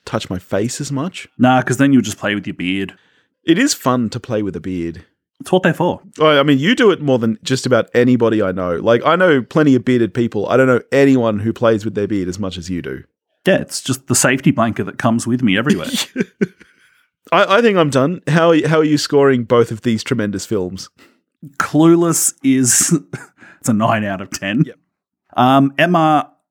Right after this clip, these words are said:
Speaker 2: um, thor-, thoroughly enjoyable for me. I'm a seven out of ten.
Speaker 1: Right. Yeah, I'm an, I'm an eight with Emma. I think I really, really enjoyed it. And I do question, though, as I said at the start, whether I would still rate it as highly had I not seen Clueless.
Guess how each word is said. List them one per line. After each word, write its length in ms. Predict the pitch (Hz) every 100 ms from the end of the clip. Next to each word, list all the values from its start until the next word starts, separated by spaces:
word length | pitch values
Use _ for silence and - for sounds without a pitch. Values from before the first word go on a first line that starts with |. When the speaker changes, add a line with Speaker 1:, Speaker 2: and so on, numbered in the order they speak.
| _ -
Speaker 2:
um, 320 | 143 143 139
thor-, 360 | - 185 214 214
thoroughly 380 | 190 220 175 110
enjoyable 480 | 98 98 110 104 -
for 120 | 110
me. 160 | 90
I'm 120 | 110 120
a 40 |
seven 280 | - 110 110
out 140 | 95
of 80 | 87
ten. 320 | 101 95 85 _
Speaker 1:
Right. 260 | 165 175 147
Yeah, 140 | 226 196
I'm 140 | 294
an, 120 | 370 -
I'm 140 | 254
an 80 | 254
eight 200 | 165 262
with 140 | 170 147
Emma. 280 | 120 101 -
I 100 | 180
think 300 | 208 190 - - - _ _
I 120 | 160 165
really, 500 | 131 113 135 156 147
really 260 | 131 139
enjoyed 380 | 139 123 131 123
it. 120 | 98
And 300 | 151 170 165 -
I 120 | 165
do 360 | 143 160 214 208
question, 540 | - 160 156 - 151
though, 340 | 131 113 113 110 - _ _
as 180 | 135 127
I 80 | 131
said 240 | - 135
at 80 | 117
the 60 | 110
start, 420 | - 123 107 - -
whether 420 | 117 123 123 110
I 100 | 107
would 220 | 107 101
still 340 | - - 113
rate 200 | 107 104
it 80 | 104
as 120 | 95
highly 480 | - 101 98 98 - -
had 220 | 127 107
I 100 | 101
not 200 | 98 -
seen 260 | 110 104
Clueless. 460 | 104 120 113 143